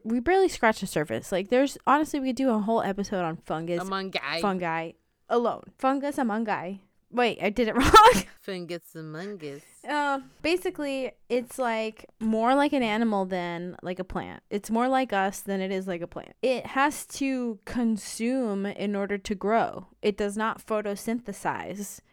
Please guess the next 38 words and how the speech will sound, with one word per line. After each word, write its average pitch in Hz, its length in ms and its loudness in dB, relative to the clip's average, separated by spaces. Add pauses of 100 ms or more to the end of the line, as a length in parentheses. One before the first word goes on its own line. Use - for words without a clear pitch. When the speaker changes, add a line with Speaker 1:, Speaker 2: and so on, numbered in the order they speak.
Speaker 1:
It 214 120 0
has 208 320 -2
to 214 120 -2
break 196 440 -2
down 180 560 0
material. 185 580 -4
And 190 280 -6
so 214 160 -2
they're 196 180 0
the 185 80 0
great 175 300 -4
decomposers 196 760 -4
of 175 140 -6
ecology. 180 640 -6
So 180 160 -12
they'll 165 180 -10
break 165 300 -6
down, 160 260 -4 (140)
Speaker 2:
Oil. 160 460 -4
Speaker 1:
you 370 80 2
know, 233 340 2
fallen 190 560 0
trees, 220 1040 -6 (160)
oil, 196 800 -2 (460)
buildings, 185 880 0 (160)
Speaker 2:
Yeah. 147 160 -18 (100)
Speaker 1:
anything. 208 540 -2 (260)
Like, 202 200 -8 (360)
these 277 240 0
are, 262 220 4
like, 185 560 -2
creatures 214 520 0
that 185 280 -2
break 175 320 -4
down. 160 320 -4
That's 170 240 -8
their 175 140 -4
job. 156 340 -4